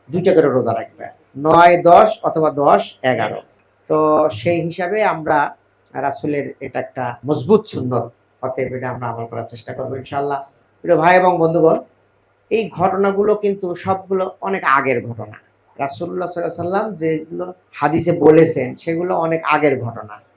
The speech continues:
কিন্তু পরবর্তী যে হৃদয় বিদারক ঘটনাটা ঘটলো কারবালার, আহ, ময়দানে, সেইটা আবার আমাদের দেশে রং চং দিয়ে আরো অনেক, আহ, বড় ফুলিয়ে ফেঁপিয়ে তোলা হয়েছে।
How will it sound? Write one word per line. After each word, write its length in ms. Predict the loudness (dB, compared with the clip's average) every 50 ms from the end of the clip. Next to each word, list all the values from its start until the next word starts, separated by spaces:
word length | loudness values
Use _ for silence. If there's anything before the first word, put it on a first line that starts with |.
| _ _ _ 2
কিন্তু 420 | 2 2 2 2 0 -2 -2 -2 -6 _ _ _ _ _
পরবর্তী 560 | 2 6 6 8 8 8 8 8 8 6 0 4
যে 160 | 6 6 6
হৃদয় 300 | 6 6 6 6 6 6
বিদারক 360 | 4 4 4 4 4 2 0
ঘটনাটা 440 | -6 -8 -6 -6 -2 -2 -2 -2 -2
ঘটলো 360 | -6 -6 -4 -4 -4 -4 -2 0
কারবালার, 640 | 0 0 0 0 -2 0 0 0 -2 -4 -6 _ _ _ _ _ _ _ -6 -2
আহ, 180 | -2 -2 0 0
ময়দানে, 500 | 0 0 0 0 0 0 0 -2 -4 -6 _ _ _ _ _ _ _
সেইটা 560 | -8 -2 2 2 2 2 2 4 4 4 6
আবার 240 | 4 4 2 2 0 -2 -6
আমাদের 720 | -6 -4 -4 -4 -6 -4 -4 -4 -4 -4 -6 -14 -14 -8
দেশে 400 | -6 -6 -6 -6 -6 -4 -4 -2
রং 320 | -2 0 0 -2 -2 -4 -4 -6
চং 260 | -6 -6 -6 -6 -8
দিয়ে 320 | -6 -6 -6 -6 -6 -8 -12 _ _ _ _ _ _
আরো 440 | -2 0 0 0 0 0 -2 -4 -6 -10 _ _ _ _ _ -12
অনেক, 500 | -10 -8 -6 -6 -6 -8 -8 _ -16 -14
আহ, 220 | -12 -10 -10 -10 -10 -6
বড় 400 | -4 -2 -2 -2 -2 -2 -4 -6
ফুলিয়ে 480 | -8 -12 -12 -10 -8 -6 -4 -6 -6 -6
ফেঁপিয়ে 320 | -8 -10 -8 -6 -6 -8 -8
তোলা 280 | -8 -8 -8 -6 -6
হয়েছে। 440 | -6 -8 -10 -10 -12 -12 -14 -16 -16